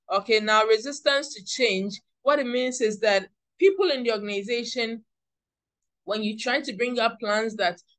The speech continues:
will help the organization and these people try to resist, it, it limits planning. It makes it difficult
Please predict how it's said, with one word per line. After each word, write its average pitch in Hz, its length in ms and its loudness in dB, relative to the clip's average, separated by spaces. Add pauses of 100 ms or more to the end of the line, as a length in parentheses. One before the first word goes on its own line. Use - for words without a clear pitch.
will 196 140 -2
help 254 340 -2
the 208 80 0
organization 208 560 -2
and 196 160 -4
these 294 180 -4
people 233 400 -4
try 202 260 -2 (120)
to 165 180 -6 (320)
resist, 202 800 0 (260)
it, 220 180 -6
it 214 200 4
limits 269 480 0
planning. 202 500 0
It 202 120 -4
makes 262 260 -2
it 220 80 -8
difficult 202 640 -2